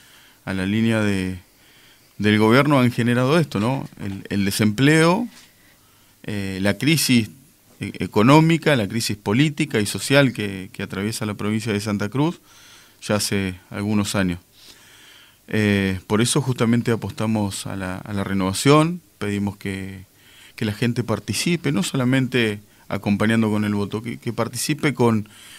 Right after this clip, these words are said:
con ideas, con proyectos. Este es un espacio amplio, generoso, un espacio que se conformó comienzo del año dos mil diecinueve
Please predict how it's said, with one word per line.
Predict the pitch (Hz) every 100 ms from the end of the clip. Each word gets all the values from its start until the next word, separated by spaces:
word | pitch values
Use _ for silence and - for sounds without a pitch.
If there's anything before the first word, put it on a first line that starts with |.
| -
con | - 113
ideas, | 117 127 135 123 110
con | 113 107
proyectos. | 107 - 135 123 - 117 117 110
Este | - 131 127
es | 117 -
un | 104 104
espacio | 104 120 - 113
amplio, | 131 127 120 117 113
generoso, | 113 107 104 131 139 - 117 113 - - - - - - -
un | -
espacio | 120 - 143 - 131
que | 110 104
se | 101 104
conformó | 107 104 113 110 120 123 120 117 117 - _ _ _ _ _ _
comienzo | 113 120 127 127 123 123 117
del | 107 104 104
año | 113 120 113
dos | 107
mil | 117 113
diecinueve | 107 - 123 139 156 160 160 165 -